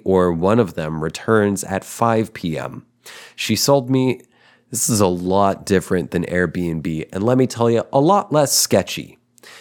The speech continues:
You might think Airbnb's less sketchy because, well, you're not staying with these people, but look at what the fuck they've done to the housing market,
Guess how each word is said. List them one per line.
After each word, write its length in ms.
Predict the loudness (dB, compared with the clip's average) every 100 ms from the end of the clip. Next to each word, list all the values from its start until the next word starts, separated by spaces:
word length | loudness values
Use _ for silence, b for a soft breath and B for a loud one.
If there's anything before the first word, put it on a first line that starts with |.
| B
You 140 | 2
might 260 | 4 2 0
think 320 | 2 2 2 2
Airbnb's 840 | 2 2 4 2 4 4 4 2
less 320 | 0 2 2
sketchy 640 | 0 -2 0 0 0 -2 -2
because, 380 | -2 -2 -2 0
well, 240 | 2 2
you're 140 | 2
not 240 | 0 0 -2
staying 500 | -4 0 0 0 0
with 140 | -2
these 240 | -2 -4 -4
people, 420 | -6 -4 -2 -2
but 400 | -2 -2 -4 _ b b b -8
look 340 | -2 0 -2
at 120 | -6
what 240 | -2 -2 -2
the 100 | -6
fuck 540 | -8 -4 -2 -2 -2
they've 280 | 0 0 0
done 320 | -2 0 -2
to 120 | -4 -4
the 140 | -4
housing 500 | -2 0 2 0 0
market, 460 | 0 0 -2 -8